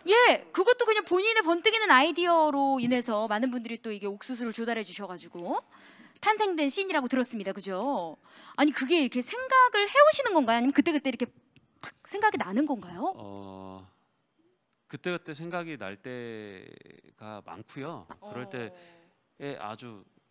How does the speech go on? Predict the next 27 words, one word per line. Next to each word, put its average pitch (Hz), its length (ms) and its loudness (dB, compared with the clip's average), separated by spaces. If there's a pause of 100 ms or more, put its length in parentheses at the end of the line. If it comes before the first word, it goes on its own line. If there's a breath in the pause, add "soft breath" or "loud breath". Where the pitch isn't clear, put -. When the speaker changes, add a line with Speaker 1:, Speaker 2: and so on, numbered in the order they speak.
(140)
Speaker 2:
잘 104 340 -12 (120)
받아줘서 127 800 -12
<laughs> - 100 -20
Speaker 1:
아. 113 240 -10
Speaker 2:
쉽게 151 400 -8 (420 loud breath)
그냥 117 300 -10
편하게 160 480 -10
막 104 160 -12 (500 soft breath)
하는데도, 139 720 -10 (120)
예, 214 120 -4
Speaker 1:
네. 196 60 -8
Speaker 2:
잘 196 220 -10
받아줘서, 110 460 -14
그리고 139 200 -10
감독님도 160 540 -8
되게 123 420 -10 (220)
그런 131 720 -10
부분에 113 360 -12
대해서 98 420 -12 (400 soft breath)
굉장히 107 300 -12
해석적인 147 640 -8
부분에서, 107 600 -10
예, 95 180 -14
굉장히 107 480 -12 (440 loud breath)
좀 107 120 -12
열려 107 520 -8
있어, 98 540 -14